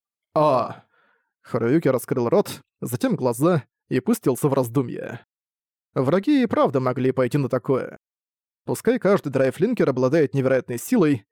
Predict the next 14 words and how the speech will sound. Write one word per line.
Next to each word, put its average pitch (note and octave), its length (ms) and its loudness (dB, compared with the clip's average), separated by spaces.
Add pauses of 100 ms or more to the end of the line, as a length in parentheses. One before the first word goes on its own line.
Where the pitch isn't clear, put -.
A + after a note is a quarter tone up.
(160)
их D#4+ 160 0
всего C#3 300 0
десять C3+ 280 -2
человек, C#3 560 0 (380)
поэтому G#3+ 340 2
они D#3+ 160 4
едва C#3 240 2
ли C#3 80 2
хотят C3 260 0
решающей B2+ 500 0
битвы C#3+ 280 0
стенка C3 300 -4
на B2 100 -4
стенку. D3+ 520 0